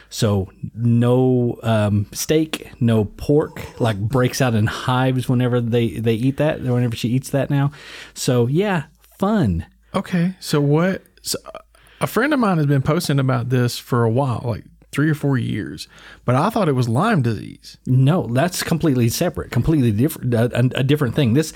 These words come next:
Speaker 1: obvi-, obviously, this, or this thing, evidently, um, like, when the bite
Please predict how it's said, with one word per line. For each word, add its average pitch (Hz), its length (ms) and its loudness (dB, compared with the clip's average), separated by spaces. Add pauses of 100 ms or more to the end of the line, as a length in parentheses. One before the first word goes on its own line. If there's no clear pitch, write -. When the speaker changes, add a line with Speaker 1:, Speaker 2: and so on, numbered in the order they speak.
(380)
Speaker 1:
obvi-, 190 320 -2
obviously, 160 580 2
this, 151 320 2
or 123 300 2
this 139 260 0
thing, 147 320 2
evidently, 131 580 2
um, 104 360 0 (640)
like, 113 160 0
when 131 180 4
the 110 80 2
bite 120 640 -2